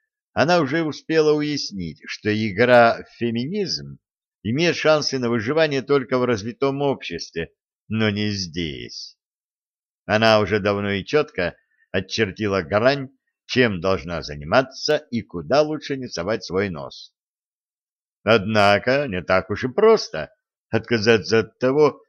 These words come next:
что на протяжении большей части жизни являлось нормой и перестал отвечать реалиям только пару лет назад.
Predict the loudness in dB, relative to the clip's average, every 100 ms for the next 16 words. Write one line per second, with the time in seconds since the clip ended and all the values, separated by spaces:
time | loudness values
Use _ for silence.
0 | _ _ -4 0 2 2 0 0 0 2
1 | 2 2 -2 -4 -4 -8 _ _ 4 4
2 | 4 -4 0 0 0 -2 -4 -2 -2 -2
3 | -4 0 2 2 2 -2 -4 0 4 4
4 | 2 -6 -8 -10 _ _ _ -2 0 0
5 | 0 2 2 0 -4 0 0 2 2 2
6 | 2 0 -2 -4 -2 -2 -2 -2 0 -2
7 | -2 -4 -6 -6 -6 -10 -4 -4 -4 -8
8 | -8 -10